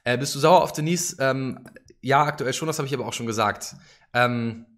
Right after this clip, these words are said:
ähm, was ist mit den Sticheleien gegen sie? Ähm, das ist ein spannendes Thema, ähm, dieses Sticheleien-Thema, weil das hat sie ja auch angeführt. Also,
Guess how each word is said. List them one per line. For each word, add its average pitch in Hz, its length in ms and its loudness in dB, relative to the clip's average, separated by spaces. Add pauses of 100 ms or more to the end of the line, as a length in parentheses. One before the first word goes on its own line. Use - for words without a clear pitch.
(1300)
ähm, 120 840 0 (720)
was 143 360 -4
ist 120 160 -6
mit 143 140 -4
den 139 120 -2
Sticheleien 131 600 0
gegen 104 220 -4
sie? 92 260 -4 (180)
Ähm, 123 480 -2 (420)
das 180 160 2
ist 208 120 -2
ein 196 80 0
spannendes 170 380 2
Thema, 123 500 -2
ähm, 127 580 0
dieses 127 320 -6
Sticheleien-Thema, 131 640 0
weil 113 80 0
das 120 140 -4
hat 151 100 -6
sie 151 80 -4
ja 147 140 2
auch 147 160 0
angeführt. 123 400 -4
Also, 117 240 -2